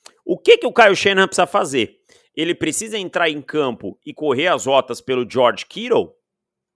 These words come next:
Ele precisa entrar em campo e correr as rotas pelo Deebo Samuel? Essa é a minha pergunta, tá? O Deebo Samuel, se você vê o tape desse jogo,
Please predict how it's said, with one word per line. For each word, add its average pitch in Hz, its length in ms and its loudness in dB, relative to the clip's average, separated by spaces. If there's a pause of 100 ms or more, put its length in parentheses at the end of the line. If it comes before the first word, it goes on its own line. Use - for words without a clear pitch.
(640)
Ele 156 160 0
precisa 185 520 -4
entrar 175 340 -2
em 151 100 -6
campo 127 580 -4 (440)
e 143 100 -10
correr 147 420 2
as 131 180 0
rotas 135 340 -6
pelo 131 260 -6
Deebo 107 380 -8
Samuel? 190 760 -8 (600)
Essa 180 280 -2
é - 20 -2
a 202 40 -8
minha 214 160 -8
pergunta, 262 680 -10 (680)
tá? - 260 -4
O 165 80 -4
Deebo 220 400 -4
Samuel, 139 580 -4 (440)
se - 140 -16
você 123 320 -2
vê 247 100 -4
o 214 100 2
tape 120 480 -4
desse 139 320 -10
jogo, 104 480 -6